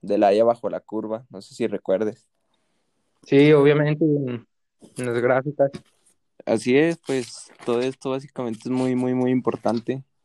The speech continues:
Speaker 1: También, pues, de la integral definida, ¿no? Que,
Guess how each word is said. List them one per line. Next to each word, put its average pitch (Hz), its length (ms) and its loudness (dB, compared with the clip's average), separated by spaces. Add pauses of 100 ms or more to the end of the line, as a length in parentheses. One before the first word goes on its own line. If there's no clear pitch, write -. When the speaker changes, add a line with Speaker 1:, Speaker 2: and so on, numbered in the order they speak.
(580)
Speaker 1:
También, 104 340 2
pues, 113 680 0 (720)
de - 280 -4
la 104 120 2
integral 107 420 2
definida, 131 480 0
¿no? 156 160 -2
Que, 113 480 0